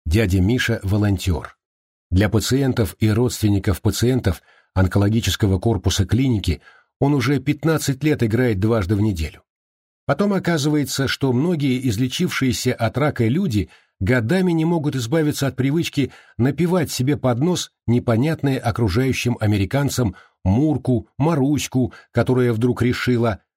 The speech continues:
«Голуби летят над нашей зоной», «Гоп-стоп», «Столыпин».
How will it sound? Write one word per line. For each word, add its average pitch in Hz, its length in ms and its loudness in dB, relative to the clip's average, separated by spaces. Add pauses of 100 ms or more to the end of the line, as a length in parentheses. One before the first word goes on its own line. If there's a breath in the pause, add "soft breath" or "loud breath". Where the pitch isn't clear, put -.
(220)
«Голуби 160 500 0
летят 147 400 -2
над 139 160 0
нашей 135 300 0
зоной», 117 500 0 (140)
«Гоп-стоп», 156 680 -2 (100)
«Столыпин». 139 760 0